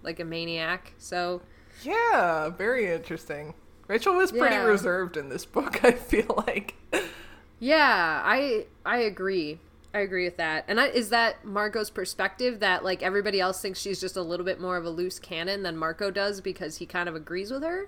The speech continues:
Speaker 2: I don't know.
Speaker 1: I don't know. But yeah, she, for whatever reason, she listened to Tobias. Maybe it was just because he is such an expert on birds and, like, she's not an idiot. Like, she doesn't throw away intel or useful
Speaker 2: <laughs>
Speaker 1: information.
Speaker 2: Maybe it's
Speaker 1: She just
Speaker 2: because
Speaker 1: doesn't listen.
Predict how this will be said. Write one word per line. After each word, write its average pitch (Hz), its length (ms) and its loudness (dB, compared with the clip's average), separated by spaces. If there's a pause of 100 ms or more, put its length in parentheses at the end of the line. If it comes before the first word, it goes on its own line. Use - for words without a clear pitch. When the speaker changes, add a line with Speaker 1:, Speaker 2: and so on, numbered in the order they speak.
(120)
Speaker 2:
I 240 220 -12
don't 254 140 -6
know. 175 580 -8 (420)
Speaker 1:
I 196 200 -6
don't 220 180 -8
know. 175 400 -12 (1160)
But 294 220 -2
yeah, 359 160 0
she, 240 260 -4
for 240 220 0
whatever 254 260 2
reason, 277 260 0
she 262 120 -4
listened 220 260 -6
to - 80 -10
Tobias. 202 500 -2
Maybe 208 220 0
it 226 60 2
was 214 200 -4
just 208 240 -6
because 190 420 -4
he 196 160 -2
is 185 160 -2
such - 260 -6
an 196 80 -6
expert 185 400 -4
on 185 180 -4
birds 175 460 -6
and, 170 220 -6
like, 165 160 -6
she's 180 280 -6
not 190 280 2 (120)
an 196 200 -4
idiot. 185 440 4
Like, 175 160 -4
she - 60 -10
doesn't 185 260 -4
throw 185 260 2
away 170 300 0
intel 175 540 -4
or 165 340 -4 (400)
useful - 300 -2
Speaker 2:
<laughs> 180 40 2
Speaker 1:
information. 175 680 -2
Speaker 2:
Maybe 220 240 6
it's 339 160 2
Speaker 1:
She 247 140 0
just 349 120 4
Speaker 2:
because 226 140 8
Speaker 1:
doesn't 190 160 2
listen. 170 500 0